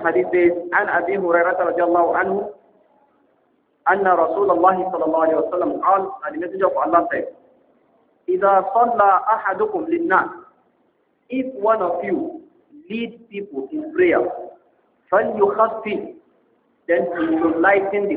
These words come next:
prayer. Okay, don't elongate the prayer. فإن فيهم, because in them, meaning in the congregation,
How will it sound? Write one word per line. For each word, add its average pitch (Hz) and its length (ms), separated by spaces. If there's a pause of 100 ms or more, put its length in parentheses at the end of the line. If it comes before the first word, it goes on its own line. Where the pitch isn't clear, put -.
(120)
prayer. - 340 (720)
Okay, 170 380
don't - 420
elongate 156 540 (100)
the - 160
prayer. - 240 (1000)
فإن 190 300 (200)
فيهم, 226 640 (360)
because 190 320 (160)
in 202 220
them, 226 340 (340)
meaning 220 300
in 185 140
the 190 80
congregation, 190 680